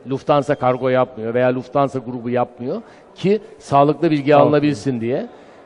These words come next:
Speaker 1: O bilgiler geldikten sonra mesela ben yöneticiyle ilgili şikayetler mi var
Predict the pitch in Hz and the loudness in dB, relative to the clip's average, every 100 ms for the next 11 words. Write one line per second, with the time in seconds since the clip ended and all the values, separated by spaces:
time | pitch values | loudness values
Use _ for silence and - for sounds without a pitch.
0 | - 170 190 202 175 175 165 147 160 160 | -2 0 2 -2 0 4 4 6 4 4
1 | 170 - 190 190 - 135 147 175 156 160 | 0 2 2 2 -2 0 0 0 2 4
2 | 156 165 160 165 165 151 170 165 156 156 | 4 4 2 0 -2 -6 -2 0 0 -4
3 | - - 151 151 220 226 156 117 | -6 2 2 2 0 0 0 -4